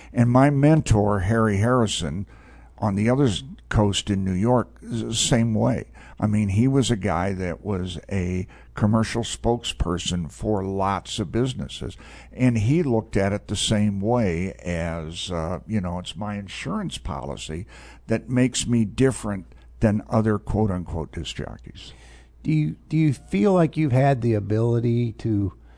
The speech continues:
Speaker 2: not necessarily see the future, but have a pretty good concept that it was changing and it was gonna continue to change and that you needed to evolve?
Speaker 1: Yeah, abso-,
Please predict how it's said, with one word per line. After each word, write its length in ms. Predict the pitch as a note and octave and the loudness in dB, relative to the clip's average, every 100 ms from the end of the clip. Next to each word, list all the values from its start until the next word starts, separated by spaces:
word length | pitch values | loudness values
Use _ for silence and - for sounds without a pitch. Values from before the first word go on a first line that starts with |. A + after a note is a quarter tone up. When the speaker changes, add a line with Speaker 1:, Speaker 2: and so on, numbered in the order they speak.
| - - - - C4 | -20 -20 -20 -12 -2
Speaker 2:
not 240 | G3+ - | -2 0
necessarily 640 | C#3 A#2 G2+ - G#2 G#2 | 0 0 -2 -2 -2 -2
see 380 | - - A#2 A#2+ | -6 -2 2 2
the 120 | G#2+ | 2
future, 460 | - G2+ G2 G#2 G2+ | 0 -2 -2 -2 -2
but 200 | G2 - | -2 -2
have 180 | A#2+ A#2+ | -2 -2
a 60 | |
pretty 200 | - C3+ | -2 -2
good 180 | A#2 G#2 | -2 -2
concept 560 | - A#2 G#2 A#2 A2 - | 0 0 0 -2 -4 -2
that 140 | G2 | -2
it 100 | F#2+ | 0
was 220 | F#2+ F#2+ - - | -2 -4 -12 -6
changing 720 | - A2+ A2+ A2 A2+ A#2+ A#2 - - - | 2 4 4 4 2 2 -2 -10 -12 -2
and 100 | A2 | 0
it 20 | |
was 120 | G2+ | 2
gonna 180 | G#2+ G2+ | 0 -2
continue 500 | - - A#2 A#2 A2+ | -4 -2 0 2 0
to 100 | G#2+ | -2
change 680 | - A2+ A2 A2 A2 G#2+ - - - | -2 0 2 0 -2 -8 -20 -20 -12
and 160 | - G2+ | -4 -4
that 100 | F#2+ | -2
you 160 | A2+ | -2
needed 300 | B2+ C3 C3 | 2 2 2
to 140 | D3 D3 | 0 0
evolve? 480 | C3+ C3+ C#3+ D#3 - - - | 2 2 0 -6 -16 -20 -4
Speaker 1:
Yeah, 280 | B2+ F2+ C2+ - | 0 0 0 4
abso-, 800 | C#3 C3 - G#2+ F#2+ B2 A2 | 6 6 0 -4 -2 -4 -8